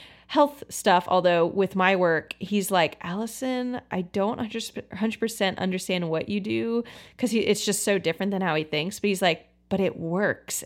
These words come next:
and that's intriguing. So, fun note on that. But I called my dad, I'm like, "How do I find a good chiropractor?" And he's like, "I don't know, is there a good one out there?" And I was like, "There has to be, I'm in too much pain."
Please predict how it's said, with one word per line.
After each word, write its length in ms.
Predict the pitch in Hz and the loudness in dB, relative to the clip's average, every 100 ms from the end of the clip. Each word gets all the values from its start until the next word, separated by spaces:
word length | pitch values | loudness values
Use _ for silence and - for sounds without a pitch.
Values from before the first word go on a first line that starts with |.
| - | -4
and 220 | 175 175 | -2 0
that's 320 | 165 175 - | 2 2 0
intriguing. 640 | 180 160 185 160 - - - - - - | -6 -4 -4 -4 -6 -8 -12 -18 -20 -4
So, 300 | - 202 165 - - - | 4 4 2 -8 -20 -4
fun 240 | - 196 | 2 2
note 200 | 175 160 | 2 2
on 160 | 156 160 | 0 4
that. 260 | 156 - | 4 4
But 160 | - 190 | 4 8
I 140 | 233 | 8
called 220 | - 339 277 | 8 8 8
my 100 | 226 | 8
dad, 300 | 202 196 196 | 8 8 6
I'm 140 | 196 | 2
like, 180 | 185 - | 0 4
"How 140 | 311 | 6
do 60 | 311 | 6
I 100 | 311 | 6
find 220 | 311 294 | 4 2
a 40 | |
good 180 | 277 277 | 4 2
chiropractor?" 800 | 277 277 285 254 220 214 190 175 | 4 2 4 2 0 2 2 2
And 20 | - - - | 0 -14 -2
he's 220 | 254 233 | 2 4
like, 160 | 220 | 4
"I 80 | 190 | 4
don't 100 | 247 | 4
know, 160 | 285 277 | 6 6
is 100 | 202 | 4
there 140 | 202 | 4
a 40 | 202 | 4
good 160 | 220 | 4
one 140 | 214 202 | 4 4
out 200 | 208 269 | 2 2
there?" 160 | 262 | 2
And 80 | 247 | 4
I 60 | 208 | 2
was 140 | 208 | 2
like, 300 | 208 180 - | 2 0 4
"There 140 | 392 | 6
has 320 | 339 359 381 - | 8 8 6 4
to 120 | 359 | 6
be, 160 | 359 | 8
I'm 160 | 339 330 | 8 6
in 120 | 330 | 2
too 160 | 339 349 | 2 2
much 240 | 339 339 | 2 0
pain." 460 | 370 339 339 285 | 0 2 2 0